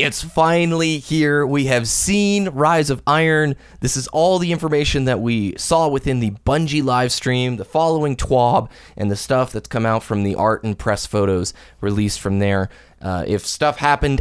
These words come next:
at E three, which there most likely was something at the Sony press conference that we already talked about that was at the front of the show.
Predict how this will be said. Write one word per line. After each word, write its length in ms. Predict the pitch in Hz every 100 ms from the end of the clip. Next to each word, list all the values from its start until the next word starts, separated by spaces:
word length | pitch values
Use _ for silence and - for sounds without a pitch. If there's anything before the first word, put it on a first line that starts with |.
| -
at 240 | 139 151 -
E 160 | 147 127
three, 480 | - 135 131 131
which 320 | 123 101 - -
there 160 | 92
most 240 | 101 107 107
likely 240 | 104 107
was 140 | 98
something 260 | - 101 101
at 60 | -
the 80 |
Sony 260 | - 104 92
press 220 | 135 123
conference 320 | 127 123 117
that 100 | -
we 80 | 87
already 140 | 85 82
talked 260 | 117 110
about 220 | 107 101
that 100 | -
was 100 | 98
at 100 | 95
the 60 | -
front 200 | - 135
of 40 |
the 60 | 120
show. 280 | - 113